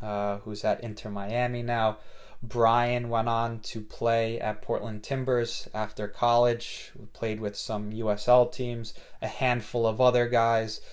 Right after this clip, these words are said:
guys that had great experiences and was really successful in college. Um, it was a really fun team. Uh,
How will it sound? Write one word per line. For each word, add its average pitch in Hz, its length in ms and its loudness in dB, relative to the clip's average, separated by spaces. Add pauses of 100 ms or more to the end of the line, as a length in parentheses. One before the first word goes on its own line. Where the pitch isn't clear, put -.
(120)
guys 113 380 2
that 110 240 2
had 113 320 -2
great 120 200 0
experiences 113 1000 -4
and 107 120 -6
was 101 160 -8
really 113 420 0
successful 110 720 -2 (360)
in 113 180 -6
college. 131 640 4 (360)
Um, 110 640 -2
it 123 140 0
was 117 460 -2
a 120 100 0
really 123 360 6
fun 113 340 -2
team. 104 500 -6
Uh, 101 340 0